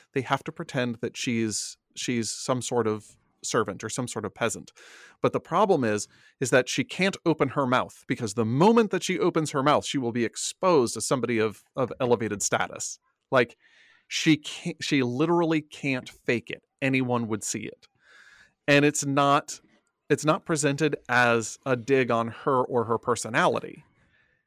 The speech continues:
It's her, her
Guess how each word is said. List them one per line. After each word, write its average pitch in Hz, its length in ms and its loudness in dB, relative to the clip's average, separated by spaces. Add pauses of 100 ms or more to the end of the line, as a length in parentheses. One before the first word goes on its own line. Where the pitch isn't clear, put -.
(320)
It's 131 460 2 (180)
her, 127 680 4 (600)
her 139 440 2